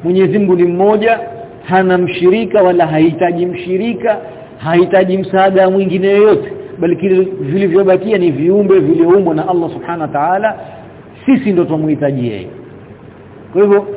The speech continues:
ikawa kazi yake Mtume sallam akiwakusanya wa-, wa-, masahaba, Waislamu waliomkubali mwanzo mwanzo,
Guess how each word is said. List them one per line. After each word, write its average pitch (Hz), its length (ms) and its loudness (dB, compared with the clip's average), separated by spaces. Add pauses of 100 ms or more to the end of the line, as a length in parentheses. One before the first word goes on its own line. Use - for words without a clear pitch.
(140)
ikawa 185 340 4
kazi 190 280 0
yake 240 220 0
Mtume 208 340 0
sallam 190 240 -2 (120)
akiwakusanya 180 800 0
wa-, 170 100 -2 (140)
wa-, 175 120 -8
masahaba, 151 600 -6 (280)
Waislamu 175 560 2
waliomkubali 175 800 4
mwanzo 160 380 -2
mwanzo, 139 460 -4